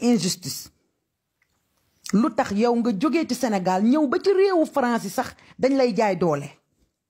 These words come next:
Dañ lay jaay doole.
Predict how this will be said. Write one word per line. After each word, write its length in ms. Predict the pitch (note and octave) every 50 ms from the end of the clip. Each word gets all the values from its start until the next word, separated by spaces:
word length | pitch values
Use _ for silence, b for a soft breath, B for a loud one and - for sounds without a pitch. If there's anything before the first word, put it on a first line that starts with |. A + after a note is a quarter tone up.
| _ _ _ _ _ _ _ _ _ _ _ _ _ _ _ _ _ _ _ _ _ _ _ _ _ _ _ _ _ _ _ _ - _ - - -
Dañ 220 | - - F4+ F#4
lay 180 | F#4+ F4+ E4+ A#3+
jaay 220 | C#4 B3+ A#3 G#3+
doole. 300 | F3 F3+ D3+ C3+ B2 -